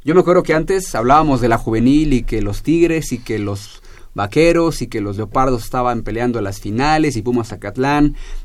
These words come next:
con esa generación dorada que Fademac hizo pedazos la liga. Y ahorita,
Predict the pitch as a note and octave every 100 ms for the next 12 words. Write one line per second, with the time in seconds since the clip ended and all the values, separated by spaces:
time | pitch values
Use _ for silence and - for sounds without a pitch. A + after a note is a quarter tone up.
0 | - A2+ A#2+ B2+ - G2+ G2+ G#2 B2 A#2+
1 | A2 A#2 B2 A2+ - G2+ G2+ G2+ G2 G2
2 | G2+ G#2 A#2 A#2+ A2+ A2+ A2 G2 G#2+ A2
3 | G2+ A2 D3 E3 E3+ F3+ - - - -
4 | - - B2 B2+ G3+ A3 C#4